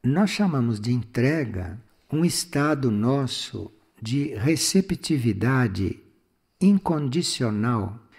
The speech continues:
ao que está além da nossa consciência. Quer dizer, tudo aquilo que faz parte da sua consciência, isso é uma convivência, isso não é realmente uma entrega.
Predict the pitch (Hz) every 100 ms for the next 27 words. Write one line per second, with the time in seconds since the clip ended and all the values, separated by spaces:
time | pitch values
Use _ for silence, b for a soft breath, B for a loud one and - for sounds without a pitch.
0 | b - 147 147 165 - 165 170 147 147
1 | 139 156 156 117 101 - 110 107 127 -
2 | 127 120 104 - 95 92 - - - b
3 | b b 120 120 127 113 113 101 85 -
4 | - _ _ _ - 233 202 131 139 113
5 | 131 - 127 - - 147 147 131 - 107
6 | 104 - 127 - 107 98 - 170 143 110
7 | - 104 - - 196 185 175 - 190 180
8 | 165 104 123 117 101 - - 101 127 -
9 | - - 143 139 147 143 131 113 120 120
10 | 131 120 117 110 90 85 - -